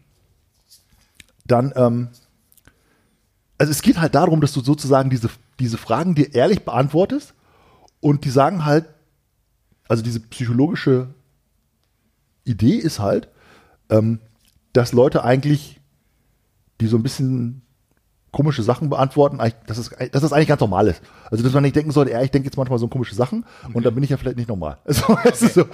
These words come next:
Speaker 1: so, also es soll ein, ich glaub, das soll einen beruhigen, das, <laughs> das, das
Speaker 2: Ah,
Speaker 1: Ding
Speaker 2: okay.
Speaker 1: so, ne? Also, sag mal so, ähm, zum Beispiel, um mir die Bewunderung anderer Menschen zu sichern, er-, erzähle ich manchmal kleine Lügen.
Speaker 2: Ja.
Speaker 1: Ne? So, okay. Und ich glaube, das ist zum Beispiel, dass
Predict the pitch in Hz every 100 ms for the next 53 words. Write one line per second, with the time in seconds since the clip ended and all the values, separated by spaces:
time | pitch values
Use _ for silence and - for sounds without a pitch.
0 | - 175 135 139 160 147 151 - 151 139
1 | 139 123 113 98 123 107 90 - _ 135
2 | - 185 139 123 117 98 92 101 170 -
3 | - - - - - 147 196 202 147 165
4 | 202 135 139 139 - _ _ _ - _
5 | - 131 131 - - 175 208 165 117 104
6 | 170 220 208 135 131 113 135 - 165 123
7 | 143 180 175 - 120 - 113 139 143 139
8 | 120 117 - 131 123 117 117 110 87 73
9 | _ _ _ _ _ _ _ _ _ _
10 | _ _ _ _ _ _ _ _ _ _
11 | _ _ _ _ _ _ 143 107 135 -
12 | _ _ _ _ - 113 240 - _ 107
13 | - - - 95 - - - 160 180 262
14 | 180 180 - 175 170 175 147 131